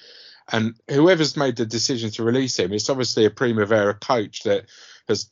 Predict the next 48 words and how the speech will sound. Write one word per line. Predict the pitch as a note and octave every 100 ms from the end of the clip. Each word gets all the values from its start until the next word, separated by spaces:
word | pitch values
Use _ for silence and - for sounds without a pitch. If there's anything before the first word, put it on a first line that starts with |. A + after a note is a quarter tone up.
| -
has | A#2+ A#2+ G#2+
made | A#2+ A#2 A2
the | A2
decision, | G#2+ - C3 A2 G2+ F#2+
and | G#2
they've | G#2 -
possibly, | C3 A2 G#2 A2 G#2
you | A2+
know, | G2 G#2
asked | G2+
one | G#2+ G#2+
of | G#2
their | G2+
scouts | - - A2+ -
to | -
have | G#2+ G#2
a |
look | A2 A2
at | A2
him | G2+
as | G#2+
well. | A#2+ G#2+ F#2 - - -
So | - B2+
between | B2+ - G3+ F3
them, | A2+
they've | G#2+ A2
made | B2+ A#2 A2+
that | A2+
decision, | A2+ G#2 C3+ A2+ G2+ F#2+ G#2+
and | D3 D#3+
then | E3
the | D#3+
news | F3+ F#3 D#3+
travels. | F#3 F3 B2 F#2 -
You | C3+
know, | B2+
they're | A#2+ C3+
like, | C#3 B2+ A#2
"No, | A2+ A#2+ A#2
don't | B2+ B2+
sign | A2 A#2+ A#2
this | A2+ -
guy | A2+ A2+
because | A2 A2+ A#2+ G#2+
of | G2+
blah, | B2 A2+
blah, | A2+ A2
blah," | B2 G#2